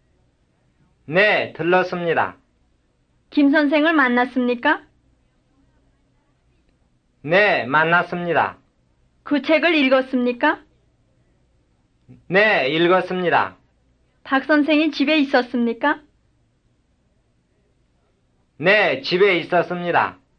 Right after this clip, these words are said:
Speaker 2: 학생을 찾았습니까?
Speaker 1: 네, 학생을 찾았습니다.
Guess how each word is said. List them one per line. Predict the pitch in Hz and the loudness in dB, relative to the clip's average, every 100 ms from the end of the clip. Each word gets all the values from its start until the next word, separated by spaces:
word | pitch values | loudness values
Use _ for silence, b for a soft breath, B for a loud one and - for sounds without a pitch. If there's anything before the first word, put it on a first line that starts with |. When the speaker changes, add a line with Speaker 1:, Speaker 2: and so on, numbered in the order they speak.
| _ _ - | _ _ -8
Speaker 2:
학생을 | - 294 330 302 302 | -4 -2 0 0 0
찾았습니까? | 277 269 254 254 247 247 247 302 - _ _ _ _ _ _ _ _ _ _ _ _ _ _ _ _ _ _ _ _ _ _ _ _ _ _ _ | 0 0 0 0 -4 -4 -4 -4 -6 _ _ _ _ _ _ _ _ _ _ _ _ _ _ _ _ _ _ _ _ _ _ _ _ _ _ _
Speaker 1:
네, | 143 196 208 143 | 0 2 2 0
학생을 | 117 175 - 190 185 | -2 -4 0 0 0
찾았습니다. | 180 170 165 165 175 165 117 90 | 0 0 0 -2 -4 -2 -2 -4